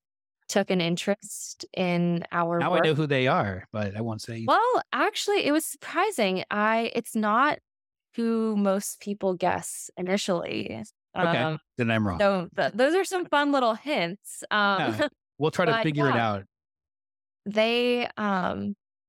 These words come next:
Speaker 1: they at a conference saw our fabric and reached out, and it's been about a year of getting to know their team, and, and they have identified this waste stream that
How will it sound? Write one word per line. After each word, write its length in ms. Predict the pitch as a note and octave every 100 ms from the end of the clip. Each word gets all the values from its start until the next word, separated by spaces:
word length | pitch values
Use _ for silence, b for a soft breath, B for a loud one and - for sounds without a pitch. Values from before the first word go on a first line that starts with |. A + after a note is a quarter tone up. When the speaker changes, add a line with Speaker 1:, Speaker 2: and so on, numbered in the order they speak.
| _ _ _
Speaker 1:
they 520 | F#3 G3 G#3 G3+ F#3+
at 200 | - E3+
a 60 | F3
conference 680 | - E3 F3+ F3 - - -
saw 340 | - F3 E3
our 300 | F3 F3+ F3
fabric 760 | E3+ - - F3 A3 D4+ - -
and 540 | F3 F3 E3+ D#3+ D#3+ - _
reached 360 | E3+ E3+ - F#3+
out, 240 | F#3 G#3+
and 100 | F#3
it's 240 | E3 - -
been 400 | F3 F3 F3 E3+
about 280 | E3+ E3+ F3+
a 40 | F#3+
year 260 | F3 F3
of 100 | E3+
getting 240 | - F3 F3
to 120 | -
know 180 | E3+ E3
their 220 | E3+ F#3+
team, 560 | G3 G3+ G3 G3 G3 F#3+ -
and, 360 | E3 E3 D#3+ - _ _ _ _ _ -
and 160 | F#3+ F#3
they 500 | F#3+ F#3+ F#3 D#3+ G3
have 200 | F#3 F3+ - -
identified 560 | F3+ E3+ F#3 F3+ F3
this 220 | F3 - - _
waste 340 | - D#3+ F#3 -
stream 500 | - B3+ D4+ E4+ E4+
that 380 | - E3+ E3 -